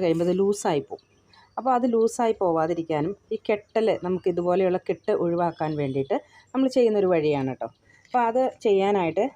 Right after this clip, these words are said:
നമുക്ക് വേണ്ടത് ദേ ഇതേപോലെ മിനറൽ വാട്ടറിൻ്റെ ഒരു ഭാഗം കട്ട് ചെയ്തെടുക്കുക. ഇത് കണ്ടോ, ഇത് ഞാൻ മിനറൽ വാട്ടറിൻ്റെ ഒരു ഭാഗത്ത് നിന്ന് കട്ട് ചെയ്തെടുത്തതാണ്.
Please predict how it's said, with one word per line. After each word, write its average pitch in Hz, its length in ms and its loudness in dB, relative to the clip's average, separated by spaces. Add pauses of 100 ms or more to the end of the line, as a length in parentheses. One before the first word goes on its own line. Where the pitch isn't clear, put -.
നമുക്ക് 202 320 -2
വേണ്ടത് 151 340 -4 (520)
ദേ 196 140 0
ഇതേപോലെ 170 500 -2 (320)
മിനറൽ 196 360 2 (120)
വാട്ടറിൻ്റെ 151 480 -4 (540)
ഒരു 214 180 -2
ഭാഗം 175 320 0
കട്ട് 254 180 -6
ചെയ്തെടുക്കുക. 185 380 -2 (340)
ഇത് 185 140 -6
കണ്ടോ, 156 200 -4 (160)
ഇത് 175 140 -6
ഞാൻ 180 160 -2
മിനറൽ 165 300 -2
വാട്ടറിൻ്റെ 170 380 -2
ഒരു 175 140 -4
ഭാഗത്ത് 151 400 -2
നിന്ന് 160 160 -4 (460)
കട്ട് 226 200 -6
ചെയ്തെടുത്തതാണ്. 143 560 -2